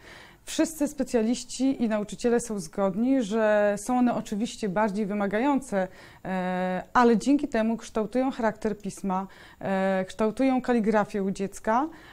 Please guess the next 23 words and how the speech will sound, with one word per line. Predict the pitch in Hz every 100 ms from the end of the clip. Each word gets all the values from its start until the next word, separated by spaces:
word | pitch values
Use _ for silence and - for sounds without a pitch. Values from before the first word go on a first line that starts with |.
| -
e, | 208 208 208
i | - 254
też | - 339 -
dają | 262 277 285 277
mu | 262
poczucie | 247 - 254 - 247 240 247 247
takiego | 233 - 226 202 220 214 214
bycia | 202 254 254
bardziej | 214 220 185 220 214
troszkę | 220 208 -
dorosłym. | 190 196 185 - - 185 208
Na | 220
rynku, | 247 294 294 269 254 240
e, | 185 202 196 190
są | - 247 262
też, | 233 - -
y, | 214 202 180
teraz | 220 202 202
i | 269
pióra, | 254 254 233
i | 226
długopisy | 220 214 220 262 233
zresztą, | 185 190 185 240